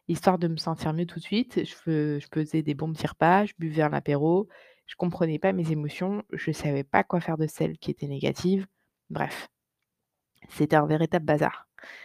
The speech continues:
Et j'ai trouvé du calme en moi. Incroyable, improbable. J'ai trouvé du calme dans mon esprit. En comprenant qu'un grand ménage de printemps était vraiment impératif,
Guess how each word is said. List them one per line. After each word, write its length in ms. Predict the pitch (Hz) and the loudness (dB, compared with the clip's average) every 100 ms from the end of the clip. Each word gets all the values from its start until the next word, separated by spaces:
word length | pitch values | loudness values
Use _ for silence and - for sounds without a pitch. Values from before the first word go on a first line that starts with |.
| - - _ _ - | -20 -20 _ _ 8
Et 300 | 175 170 - _ - | 10 8 2 _ -6
j'ai 180 | - 165 | -2 -2
trouvé 260 | - 175 | 0 -2
du 160 | 160 160 | 0 -2
calme 320 | 175 180 180 | 0 0 0
en 60 | 160 | -2
moi. 200 | 151 160 _ _ _ _ _ _ _ _ - _ | -4 -8 _ _ _ _ _ _ _ _ -20 _
Incroyable, 800 | - 180 190 - 175 165 160 160 160 - | 0 0 0 -2 0 0 -2 -4 -10 -6
improbable. 760 | 175 190 - 190 175 170 151 156 - _ - | -4 -2 -2 0 2 0 -2 -8 -12 _ -4
J'ai 100 | 156 | -4
trouvé 240 | - 170 | 0 0
du 160 | 156 165 | 0 0
calme 260 | 180 175 | 0 0
dans 100 | 160 | -2
mon 160 | 151 151 | -4 -2
esprit. 400 | 156 - - 156 - _ - - - - - _ _ | -4 -4 -8 -10 -10 _ -20 -18 -18 -18 -20 _ _
En 120 | 165 | -4
comprenant 560 | 156 190 - 202 196 220 | -2 -2 0 0 0 -2
qu'un 240 | - 175 | -2 -2
grand 300 | 156 160 220 | 0 -2 -2
ménage 380 | 302 269 247 254 | -2 -2 0 2
de 80 | 220 | 0
printemps 560 | 214 202 196 202 214 - | 2 2 2 2 0 2
était 400 | 175 175 180 175 | 0 4 4 4
vraiment 560 | 170 165 208 262 247 | 4 4 2 2 -2
impératif, 640 | 214 196 175 170 170 170 | 0 4 4 2 -4 -6